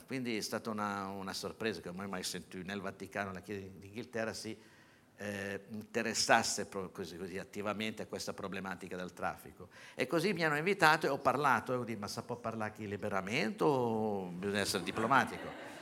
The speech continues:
"Ma no, dico in tasù, in tasù." Va bene, allora, presentato il nostro lavoro, che chiaramente, eh, boh, eh, abbiamo anche dei riconoscimenti internazionali in questo merito, però ho voluto, insomma, calcar la mano, che è sempre l'opera di Dio, è l'opera di Dio che si interessa a queste persone,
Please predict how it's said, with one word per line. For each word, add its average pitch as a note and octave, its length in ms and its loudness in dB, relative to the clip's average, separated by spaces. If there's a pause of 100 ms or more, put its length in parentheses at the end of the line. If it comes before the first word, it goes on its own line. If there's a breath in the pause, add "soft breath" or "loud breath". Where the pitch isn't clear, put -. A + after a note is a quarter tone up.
"Ma D#3+ 100 0
no, C#4+ 300 0
dico A#3+ 240 -4
in G#3 60 -2
tasù, G3 300 2
in D#3+ 120 -10
tasù." G#2+ 300 -6 (880 loud breath)
Va D#3+ 80 6
bene, C3+ 240 8
allora, D3+ 240 8
presentato D3+ 560 6
il C#3+ 60 2
nostro D#3+ 280 2
lavoro, F#3 440 10
che A2+ 180 -2
chiaramente, A2 760 6
eh, F#2+ 40 0
boh, - 220 -6
eh, C2 120 -8
abbiamo F#2 720 0
anche G2+ 220 -2
dei F#2+ 100 -4
riconoscimenti G2+ 720 -6
internazionali G#2 640 -2
in G2+ 80 -4
questo A#2+ 300 0
merito, A#2 360 2
però D#3+ 380 8
ho C3 100 -2
voluto, E3+ 600 4
insomma, D3 300 -2
calcar D3+ 360 4
la C#3+ 120 8
mano, C#3 340 6
che - 80 -6
è A2 60 -2
sempre D#3+ 520 -2
l'opera D3 360 0
di A#2+ 120 0
Dio, A#2+ 280 -2
è - 20 0
l'opera A#2+ 240 0
di G#2+ 140 -6
Dio C#3 180 -4
che A#2 100 -8
si B2+ 140 -4
interessa A2+ 460 -4
a - 20 -4
queste F#2+ 300 -8
persone, F2 600 -10